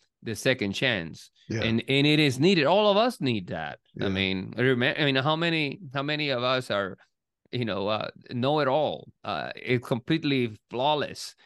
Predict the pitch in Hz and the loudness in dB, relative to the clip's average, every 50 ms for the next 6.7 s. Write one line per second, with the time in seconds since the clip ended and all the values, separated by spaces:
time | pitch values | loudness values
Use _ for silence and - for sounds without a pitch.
0 | _ _ _ - - 120 120 113 - _ - - 170 180 175 - - 107 92 - | _ _ _ -8 -4 -2 -2 -2 -4 _ 0 4 4 4 4 4 2 2 2 2
1 | - 120 120 131 139 139 147 143 147 139 135 131 123 123 151 160 139 110 101 117 | 0 0 2 2 2 2 0 0 0 0 0 0 0 0 -2 -2 -2 -2 0 0
2 | 147 170 170 147 104 92 82 85 - - - _ _ - 98 92 87 98 107 110 | 0 0 0 -2 -4 -4 -6 -8 -10 -16 -20 _ _ -10 -10 -8 -6 -4 0 0
3 | 123 135 123 - 131 123 - - 127 120 - - - 117 104 104 101 - _ _ | 2 2 2 0 0 -2 -2 -2 -4 -4 -4 -4 -4 -4 -2 -2 -4 -6 _ _
4 | _ _ - - 101 98 87 - 117 107 113 110 95 87 85 - - 120 98 85 | _ _ -12 -8 -6 -6 -6 -4 -2 0 0 2 0 0 -4 -4 -6 -6 -4 -2
5 | 110 110 107 98 92 95 101 104 101 95 95 95 92 92 - 98 92 85 87 78 | -2 -2 -2 -2 -2 -4 -4 -4 -4 -4 -6 -8 -8 -8 -8 -8 -6 -6 -6 -4
6 | 87 85 85 85 85 85 - - 85 82 - - - - | -2 0 0 0 0 -2 -4 -6 -8 -8 -8 -10 -14 -14